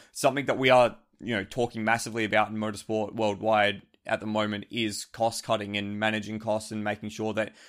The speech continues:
we can't, we don't outspend a category's lifetime, if that makes sense. You know, so we're not killing categories by having too much cost associated with them. So I think i-, if you do it globally, everyone's on the same playing field.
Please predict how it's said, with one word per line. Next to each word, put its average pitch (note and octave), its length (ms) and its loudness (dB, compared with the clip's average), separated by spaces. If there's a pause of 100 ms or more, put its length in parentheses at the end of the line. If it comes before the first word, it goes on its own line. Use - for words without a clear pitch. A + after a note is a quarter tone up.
(120)
we G#2 160 -6
can't, G#2+ 440 -2
we A#2 120 -2
don't A2+ 300 -2 (360)
outspend A2 1120 0 (280)
a A2+ 80 0
category's A2 840 0
lifetime, G#2+ 680 2
if G2 180 -10
that F#2+ 160 0
makes G2 240 -6
sense. F#2+ 460 -10
You G#2+ 120 -4
know, G2 140 -6
so G2+ 260 -4
we're G#2 100 -4
not G#2+ 280 -6
killing A2 300 -2
categories G#2 540 -2
by G2+ 320 -2 (260)
having G#2 580 -4
too A#2 200 -6
much G#2+ 200 -4
cost - 280 -6
associated G#2 580 -6
with F#2+ 80 -10
them. G2 140 -12
So A2 180 2
I A2+ 80 4
think B2+ 220 -4 (680)
i-, A#2+ 220 2
if C3 160 -4
you C3 80 0
do D3+ 160 2
it C3+ 140 0
globally, B2+ 480 4
everyone's B2 340 0
on A#2 80 -8
the A#2+ 80 -8
same A2+ 220 -4
playing A2 260 -2
field. A2 400 -2